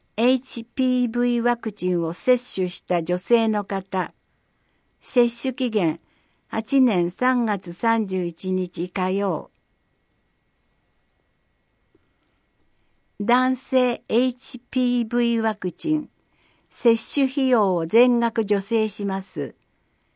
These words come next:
助成を受けるには、予診票、事前申請が必要です。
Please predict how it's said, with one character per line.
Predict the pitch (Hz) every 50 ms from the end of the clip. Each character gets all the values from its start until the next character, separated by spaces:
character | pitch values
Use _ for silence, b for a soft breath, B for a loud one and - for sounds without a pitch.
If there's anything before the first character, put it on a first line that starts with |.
| _ _ _ _ _ _ _ _ _ _ _ _ _ - 214
助 | 233 220 220
成 | 220 - 269 262 262 254 254
を | 254 240 233
受 | 233 -
け | 240 233
る | 220 220 196
に | 180 175 175
は、 | 165 165 156 - - b b b b b b b _
予 | - 202 202
診 | 208 - - 262 254 254 247 247 240
票、 | - - 240 226 220 214 214 226 - _ _ _ _ _ _ _ _ _ _ _ _ _ _ _ -
事 | 190 - 208 208 202
前 | 240 247 254 254 247
申 | 240 - - 240 226 220
請 | 208 - - 180 175 175 180
が | 190 220 226 -
必 | - - - - - 214 208
要 | 208 202 190 190
で | 180 185 180
す。 | - - - 160 143 -